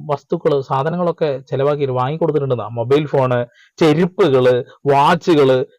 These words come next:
ഇതൊക്കെ എത്ര ലക്ഷങ്ങൾ ചെലവാക്കുന്ന ഒരു മനുഷ്യന് സ്ത്രീധനത്തിന് വേണ്ടി തല്ലു കൂടി എന്നാണ്. അത് അന്ന് തന്നെ നമുക്കൊരു അങ്ങോട്ടും ഇങ്ങോട്ടും ഒരു ക്ലാരിഫിക്കേഷൻ ഇല്ല. പിന്നെ പല ആളുകളും, ഏഹ്, ഇപ്പൊ വീട്ടിൽ നടന്ന ഒരു കാര്യത്തിനെ തന്റെ മക്കൾക്കോ ആർക്കെങ്കിലും ഒരു ബുദ്ധിമുട്ടുണ്ടാകുമ്പോ അവരെ ചേർത്ത് പിടിക്കാൻ ശ്രമിക്കുക. അപ്പൊ നുണകളൊക്കെ ചിലപ്പോ പറഞ്ഞെന്ന് വരും. അങ്ങനെയാണ് പലരും കണ്ടത്.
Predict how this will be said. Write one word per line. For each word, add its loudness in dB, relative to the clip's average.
ഇതൊക്കെ 2
എത്ര 2
ലക്ഷങ്ങൾ 2
ചെലവാക്കുന്ന 4
ഒരു 2
മനുഷ്യന് 2
സ്ത്രീധനത്തിന് 4
വേണ്ടി 4
തല്ലു 2
കൂടി 0
എന്നാണ്. -2
അത് 2
അന്ന് 2
തന്നെ 2
നമുക്കൊരു 2
അങ്ങോട്ടും 0
ഇങ്ങോട്ടും 0
ഒരു -2
ക്ലാരിഫിക്കേഷൻ 0
ഇല്ല. 0
പിന്നെ 2
പല 4
ആളുകളും, 4
ഏഹ്, 2
ഇപ്പൊ 0
വീട്ടിൽ 0
നടന്ന 2
ഒരു 2
കാര്യത്തിനെ 2
തന്റെ 2
മക്കൾക്കോ 0
ആർക്കെങ്കിലും 0
ഒരു -2
ബുദ്ധിമുട്ടുണ്ടാകുമ്പോ 0
അവരെ 2
ചേർത്ത് 0
പിടിക്കാൻ -2
ശ്രമിക്കുക. 0
അപ്പൊ -2
നുണകളൊക്കെ 2
ചിലപ്പോ -2
പറഞ്ഞെന്ന് -2
വരും. 2
അങ്ങനെയാണ് 0
പലരും 2
കണ്ടത്. 2